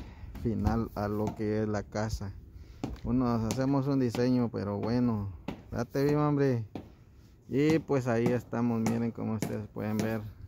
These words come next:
las murallas más grandes de Massachusetts. Y aquí estamos, como usted puede ver, allá va a continuar esa muralla, la, la ul-, la de abajo va a continuar, pero,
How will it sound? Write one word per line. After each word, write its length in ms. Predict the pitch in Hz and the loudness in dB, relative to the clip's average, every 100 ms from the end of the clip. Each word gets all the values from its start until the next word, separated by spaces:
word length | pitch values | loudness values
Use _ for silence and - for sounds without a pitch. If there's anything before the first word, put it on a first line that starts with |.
| - - - | -10 -8 -8
las 200 | 104 107 | -4 -2
murallas 800 | 107 104 113 120 117 104 - - - | 0 0 2 2 2 -2 -10 -16 -6
más 300 | 110 120 113 | -2 -2 -2
grandes 540 | 113 117 117 107 107 | 0 2 2 0 0
de 240 | 131 143 131 - - - - - | 0 0 -4 -8 -8 -8 -8 -4
Massachusetts. 800 | - 123 120 120 - 139 120 113 - - - - - - - - - - - - - - | 2 4 4 4 2 0 0 -4 -6 -8 -10 -10 -10 -12 -16 -18 -20 -18 -16 -16 -18 -12
Y 320 | 117 131 151 156 | -4 -2 0 -2
aquí 240 | 131 120 | -2 -4
estamos, 720 | 113 - 151 170 175 170 151 | -4 0 0 2 2 2 0
como 160 | - 107 | -4 -6
usted 200 | 113 113 | -4 -4
puede 260 | - 107 | -2 0
ver, 260 | 123 156 160 - - | 0 2 0 -2 -4
allá 360 | 104 110 143 147 - | -4 -2 0 -2 -4
va 240 | - 110 123 | -8 -2 0
a 60 | |
continuar 680 | 123 120 107 113 123 139 139 | 0 -2 -2 0 0 0 0
esa 200 | 120 117 | -4 -2
muralla, 540 | 117 117 127 131 123 113 - - | -2 -2 0 0 0 -4 -12 -10
la, 160 | 101 107 - | -6 -6 -6
la 180 | 104 98 | -4 0
ul-, 260 | 127 123 104 | 0 0 -2
la 260 | 110 101 | -2 -2
de 100 | 101 | -2
abajo 320 | 101 110 135 123 | 0 2 2 0
va 80 | |
a 40 | 110 | -2
continuar, 460 | 104 104 104 127 | -4 -4 -2 -2
pero, 420 | 131 143 156 143 | -2 -2 0 -2